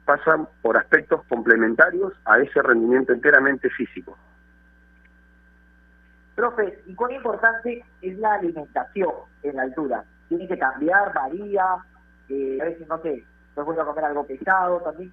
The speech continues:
Speaker 2: interviene la alimentación a la hora de tener un partido en altura.
Speaker 1: No entendí bien la pregunta, discúlpame.
Speaker 2: Le consultaba si la alimentación también variaba en la altura.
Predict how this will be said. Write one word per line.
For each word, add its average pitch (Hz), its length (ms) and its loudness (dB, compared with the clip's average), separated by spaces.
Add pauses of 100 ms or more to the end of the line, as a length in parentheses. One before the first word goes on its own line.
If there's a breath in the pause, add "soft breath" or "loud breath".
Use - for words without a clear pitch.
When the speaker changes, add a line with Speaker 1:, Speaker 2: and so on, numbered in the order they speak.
(320)
Speaker 2:
interviene 156 420 -4
la 196 100 -2
alimentación 151 540 -8
a 196 60 0
la 170 80 -2
hora 180 200 0
de 175 200 -4
tener 151 180 -8
un 175 100 -6
partido 170 320 -4
en 175 40 -4
altura. 170 380 -4 (1400)
Speaker 1:
No 135 140 4
entendí 175 320 4
bien 180 160 4
la 170 60 2
pregunta, 143 380 2
discúlpame. 107 540 -2 (1600)
Speaker 2:
Le 151 120 -2
consultaba 170 640 -2
si 214 100 -4
la 156 120 0
alimentación 139 720 -6 (240)
también 151 320 0
variaba 151 580 -2 (720)
en 135 140 -10
la 127 80 0
altura. 120 420 -6